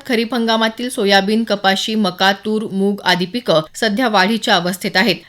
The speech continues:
जिल्ह्यात गत आठवड्यात झालेल्या संततधार पावसाचा पिकांना फायदा झाला असून विहिरींची पाणी पातळीही वाढली आहे. शेतकरी सध्या आंतरमशागतीच्या कामात व्यस्त असल्याचं चित्र ग्रामीण भागात पाहायला मिळत आहे. दरम्यान जिल्ह्यात आतापर्यंत सरासरीच्या तीनशे बासष्ट पूर्णांक पन्नास मिलीमीटर पाऊस झाला असून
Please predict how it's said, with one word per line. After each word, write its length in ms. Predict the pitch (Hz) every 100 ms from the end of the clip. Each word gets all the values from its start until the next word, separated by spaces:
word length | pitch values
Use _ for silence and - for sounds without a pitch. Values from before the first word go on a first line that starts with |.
| -
जिल्ह्यात 340 | 214 226 254 240
गत 240 | 220 208
आठवड्यात 400 | 214 233 220 226
झालेल्या 420 | 233 208 202 202
संततधार 600 | 220 190 190 202 - 208
पावसाचा 580 | 196 175 170 202 220 226 - -
पिकांना 420 | 226 226 220 226 233
फायदा 300 | 196 180 190
झाला 220 | 214 175
असून 300 | 208 240 160 156 -
विहिरींची 520 | 220 247 233 240 254
पाणी 300 | 247 214 190
पातळीही 460 | 202 196 202 208 214
वाढली 400 | 202 170 170 180
आहे. 180 | 196 202 - _
शेतकरी 480 | - 233 220 254 247
सध्या 320 | 262 220 247
आंतरमशागतीच्या 960 | 233 185 202 208 208 214 202 196 202 208
कामात 320 | 208 180 185 190
व्यस्त 260 | 180 170 196
असल्याचं 420 | 185 185 175 175
चित्र 340 | 233 226 175 156 - 196
ग्रामीण 400 | 208 190 220 247
भागात 260 | 247 196 196
पाहायला 300 | 185 202 180
मिळत 300 | 190 175 156
आहे. 180 | 196 233 - _ -
दरम्यान 320 | 220 220 240
जिल्ह्यात 380 | 247 233 240 254
आतापर्यंत 460 | 240 240 233 233 240
सरासरीच्या 760 | 247 208 196 202 202 196 214
तीनशे 360 | 208 196 190 208
बासष्ट 540 | 190 175 170 233 -
पूर्णांक 460 | 254 208 196 190 196
पन्नास 480 | 202 185 185 214 220
मिलीमीटर 440 | 208 190 190 196
पाऊस 340 | 208 190 175 202
झाला 180 | 170
असून 300 | 185 - 170